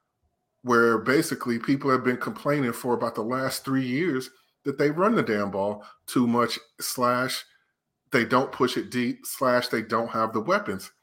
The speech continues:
to get deep. Quentin Johnston can do that. Quentin Johnston comes in where, you know, where I'm just assuming Mike Will and Keenan Allen are gonna be healthy. He's not gonna have the pressure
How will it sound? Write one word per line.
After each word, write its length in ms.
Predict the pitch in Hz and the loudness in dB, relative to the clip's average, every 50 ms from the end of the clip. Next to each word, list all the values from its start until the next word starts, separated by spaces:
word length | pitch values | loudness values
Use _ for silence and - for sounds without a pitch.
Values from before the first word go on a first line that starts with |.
| _ _ _ _ _ _ _ _ - | _ _ _ _ _ _ _ _ -10
to 120 | - 135 107 | -8 -8 -6
get 260 | - 120 110 107 107 | -6 -6 -8 -8 -8
deep. 240 | - 110 101 98 - _ _ _ _ _ _ _ _ _ _ _ _ _ _ _ _ _ _ _ _ _ _ _ _ _ _ _ _ _ _ _ _ _ _ _ _ _ _ _ _ _ _ _ _ - | -10 -12 -12 -12 -14 _ _ _ _ _ _ _ _ _ _ _ _ _ _ _ _ _ _ _ _ _ _ _ _ _ _ _ _ _ _ _ _ _ _ _ _ _ _ _ _ _ _ _ _ -4
Quentin 300 | - 151 160 - 151 135 | 0 2 2 2 2 0
Johnston 400 | 127 151 160 180 170 - - 160 | 2 2 2 2 2 0 -4 -6
can 220 | - - 160 156 | -4 -4 -4 -2
do 200 | 156 190 214 220 190 | -2 -2 -2 0 0
that. 340 | 127 - - - - - - - _ _ _ _ _ _ _ _ _ _ _ _ _ _ _ _ - | -2 -2 -4 -10 -14 -18 -20 -20 _ _ _ _ _ _ _ _ _ _ _ _ _ _ _ _ -6
Quentin 220 | - 151 151 135 | -4 -2 -2 -2
Johnston 380 | 113 147 147 151 147 - 165 139 | 0 0 0 0 0 -2 -4 -4
comes 320 | - - 156 143 131 135 | -2 0 0 0 0 0
in 260 | 151 156 156 147 143 | 0 0 0 0 0
where, 380 | 131 135 135 127 123 131 127 - - - _ _ _ | 0 0 -2 -2 -2 -4 -4 -6 -10 -20 _ _ _
you 120 | - 139 123 | -4 -2 0
know, 200 | 110 101 104 104 - - _ _ | 0 0 -2 -6 -12 -20 _ _
where 220 | - 123 127 123 120 | 0 4 4 6 6
I'm 120 | 120 123 | 4 2
just 200 | 117 123 113 - | 0 -2 -4 -6
assuming 400 | 127 - - 139 131 127 120 113 | -4 -2 0 0 2 2 2 2
Mike 260 | 113 120 123 120 - | 2 2 0 0 0
Will 320 | 117 117 120 123 117 120 117 - - - - _ _ _ _ _ | 0 2 2 2 2 0 -2 -6 -16 -20 -20 _ _ _ _ _
and 540 | - 117 113 113 113 110 107 107 107 107 104 - - _ _ _ _ - | -4 -2 0 0 0 0 0 0 -2 -4 -6 -10 -16 _ _ _ _ -8
Keenan 280 | - - 151 135 127 127 | -2 2 2 4 4 4
Allen 340 | 123 131 131 127 123 120 - - | 4 4 4 2 0 -2 -4 -6
are 100 | - 113 | -4 -4
gonna 260 | 110 123 123 120 120 110 | -2 -2 -2 -2 -2 -4
be 180 | 113 113 110 | -6 -8 -6
healthy. 320 | 117 131 139 139 - 123 113 | -4 -4 -4 -4 -4 -6 -4
He's 220 | - 135 139 - | -4 -4 -2 -2
not 160 | 151 147 147 | -2 -2 -2
gonna 140 | - 143 131 | -2 -4 -2
have 200 | 143 143 139 127 | -2 -2 -2 -2
the 80 | 131 - | -4 -6
pressure 540 | - - 160 170 165 - 135 117 117 - | -4 -4 -4 -4 -2 -2 -2 -4 -4 -6